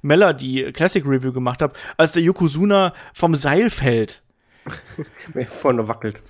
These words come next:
Speaker 1: Ja. Na, nicht besonders
Speaker 2: Ja.
Speaker 1: gut. Ja, nicht besonders
Speaker 2: Das
Speaker 1: gut.
Speaker 2: waren schöne Zeiten, früher war alles besser.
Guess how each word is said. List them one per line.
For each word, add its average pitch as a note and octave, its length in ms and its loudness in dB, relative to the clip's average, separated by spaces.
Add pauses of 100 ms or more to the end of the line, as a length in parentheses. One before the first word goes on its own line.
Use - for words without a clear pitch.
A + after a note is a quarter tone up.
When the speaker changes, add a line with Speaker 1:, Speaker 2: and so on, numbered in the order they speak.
(180)
Speaker 1:
Ja. D#3+ 540 -2 (880)
Na, B2+ 260 -2 (140)
nicht E3+ 180 0
besonders C#3+ 300 0
Speaker 2:
Ja. G#2+ 580 -4
Speaker 1:
gut. G3+ 160 -2
Ja, D#3 540 4
nicht D3+ 160 -8
besonders D3 300 -2
Speaker 2:
Das C#3 80 -6
Speaker 1:
gut. D#3+ 60 0
Speaker 2:
waren D#3 120 4
schöne G3 380 4
Zeiten, F3 300 -4
früher F3 240 0
war C3 100 2
alles D3+ 200 -4
besser. C#3+ 360 -6